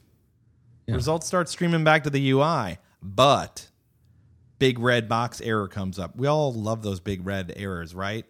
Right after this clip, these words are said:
Speaker 2: I get 'em on lookups sometimes, and sometimes people get 'em on expired licenses. But it basically says, you know,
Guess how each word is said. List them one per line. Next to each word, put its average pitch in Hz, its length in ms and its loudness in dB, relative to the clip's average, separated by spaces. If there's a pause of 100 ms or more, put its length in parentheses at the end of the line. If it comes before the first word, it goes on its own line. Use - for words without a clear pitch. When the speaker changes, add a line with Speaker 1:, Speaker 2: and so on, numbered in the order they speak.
Speaker 2:
I 107 120 -6
get 156 160 -4
'em 131 100 -2
on 92 160 -6
lookups 120 460 -6
sometimes, 143 720 -6
and 95 100 -10
sometimes 110 360 -10
people 101 220 -12
get 98 140 -10
'em 95 80 -8
on 92 100 -8
expired 90 400 -8
licenses. - 500 -10 (480)
But 113 100 -6
it 95 100 -6
basically 151 540 0
says, 123 840 -2 (840)
you 104 100 -10
know, 92 220 -8